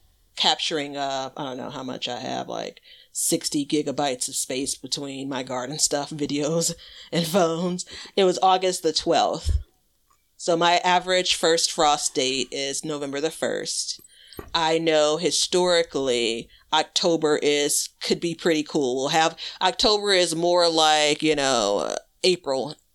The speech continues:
as it relates to weather. You're gonna get some hot days, but you're gonna get a lot of cool days. Um, so I basically put this into, this transplant with,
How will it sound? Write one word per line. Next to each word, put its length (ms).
as 140
it 60
relates 340
to 80
weather. 460
You're 180
gonna 80
get 120
some 100
hot 240
days, 320
but 120
you're 100
gonna 120
get 140
a 40
lot 140
of 60
cool 280
days. 520
Um, 380
so 260
I 160
basically 560
put 220
this 200
into, 380
this 160
transplant 640
with, 320